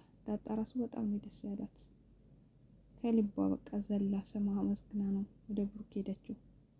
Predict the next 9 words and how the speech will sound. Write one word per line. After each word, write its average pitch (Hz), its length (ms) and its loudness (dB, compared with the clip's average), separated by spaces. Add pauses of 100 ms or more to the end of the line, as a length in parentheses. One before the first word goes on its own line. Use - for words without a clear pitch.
(680)
ነገር 220 240 4
ግን 254 180 8 (760)
ለካ 220 220 -2 (120)
ቅድስትን 214 520 -4
ስታስበው 240 680 0 (1000)
የማይሆን 214 480 4
ቦታ 196 240 -2
ነው 190 160 2
ያለችው። 196 400 -2